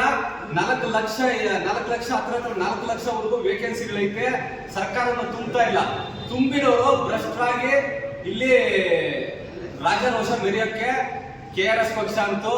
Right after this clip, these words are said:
ಆ, ನೋಡ್ಕೊಂಡು ಕೂ-, ಕೂತಿರಲ್ಲ. ಈ ಹಿಂದೆನೂ ನಾವು ಭ್ರಷ್ಟ ವಿರುದ್ಧವಾಗಿ ಹೋರಾಟ ಮಾಡಿದೀವಿ, ಮುಂದೆನೂ ಮಾಡ್ತೀವಿ. Already,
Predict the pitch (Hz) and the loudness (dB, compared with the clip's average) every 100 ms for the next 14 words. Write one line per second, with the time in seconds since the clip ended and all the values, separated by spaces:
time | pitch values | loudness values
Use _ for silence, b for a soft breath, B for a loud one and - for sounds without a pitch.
0 | 247 - 185 147 - - 151 143 - 196 | 0 -2 -6 -10 -12 -12 -10 -10 -4 0
1 | 196 185 165 175 - - 247 277 - - | 4 4 2 2 2 2 0 0 -2 -2
2 | - - 240 226 208 196 226 233 - - | -2 -2 -4 0 2 4 4 2 -2 -6
3 | - - - - 196 214 247 254 247 233 | -10 -12 -12 -6 -4 2 4 4 4 2
4 | 208 196 196 202 226 233 220 214 214 190 | 2 0 -2 -2 -2 -2 -2 0 0 0
5 | 202 214 208 196 196 196 196 220 254 240 | 0 0 0 -2 0 -2 0 2 2 0
6 | - 202 220 226 220 202 202 214 226 262 | -2 0 0 0 0 0 0 0 0 2
7 | - 254 - - - - 494 247 - 220 | 2 -2 -8 -6 0 2 4 4 4 2